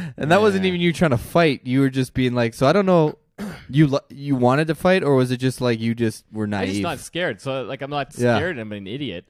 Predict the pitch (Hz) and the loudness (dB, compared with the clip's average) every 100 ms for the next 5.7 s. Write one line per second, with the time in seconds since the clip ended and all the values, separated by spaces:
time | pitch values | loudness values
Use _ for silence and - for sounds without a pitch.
0 | - 107 98 104 120 123 123 107 - _ | -20 -16 -14 -6 0 2 4 2 -4 _
1 | _ _ - 156 165 165 - 190 190 170 | _ _ -10 -6 -4 -6 -6 -4 0 2
2 | 165 131 120 120 175 175 113 - 123 147 | 4 2 2 2 2 0 -2 -2 0 2
3 | 160 151 135 131 170 196 165 - 151 110 | 4 4 0 -4 -4 -4 -10 -6 -4 -2
4 | 104 113 117 107 151 131 - 160 202 214 | -2 -2 -2 -2 -4 -6 0 4 4 4
5 | 160 160 110 117 - - | 4 4 2 -2 -10 -18